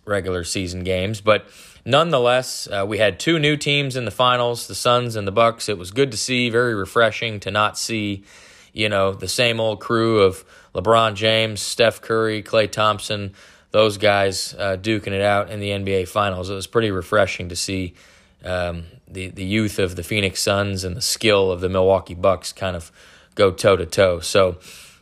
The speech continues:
well, uh, that's gonna wrap up the N B A coverage for probably a while until we get to the draft here, I guess, in a little while. But, uh, yeah, it was a, a pretty successful N B A season, and, uh, we'll look forward to see what, uh, what next season brings.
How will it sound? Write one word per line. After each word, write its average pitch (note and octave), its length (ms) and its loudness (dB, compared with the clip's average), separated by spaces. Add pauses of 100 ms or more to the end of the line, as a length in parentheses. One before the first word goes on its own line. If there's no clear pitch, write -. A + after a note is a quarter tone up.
(100)
well, G#2 280 2
uh, G2 220 4
that's A#2 300 0
gonna E3+ 200 4
wrap B2 300 2
up C#3 200 2
the G#2 140 -2
N A2 160 -2
B G2 120 -2
A G2+ 340 2
coverage G2 560 -2
for - 180 -10
probably G#2+ 560 0
a F#2 60 -2
while G2+ 400 4
until F#2+ 240 -2
we F#2 80 -6
get G#2+ 200 -6
to G2 100 -8
the F2+ 80 -12
draft G2 500 -2
here, F#2+ 200 -4
I F2+ 60 -4
guess, F#2 320 -6
in F#2 60 -12
a F2+ 80 -10
little F#2 180 -6
while. F2+ 260 -2
But, F#2 240 -4 (540)
uh, F#2+ 320 -2
yeah, A2 200 4
it A2 40 2
was A2+ 120 -4
a, C3+ 220 0
a D3 40 -4
pretty F3+ 240 4
successful C#3+ 600 0
N C3 140 2
B B2 100 2
A A#2+ 120 4
season, A#2+ 560 -4 (380)
and, G2 340 -6
uh, F#2+ 340 2
we'll A2 160 -2
look A#2 160 2
forward A2+ 360 2
to F#2 60 -10
see A#2 200 -4
what, G2+ 340 0
uh, F#2+ 280 4
what F#2+ 240 -4
next G#2 240 -6
season F#2 360 -6
brings. F2 460 -8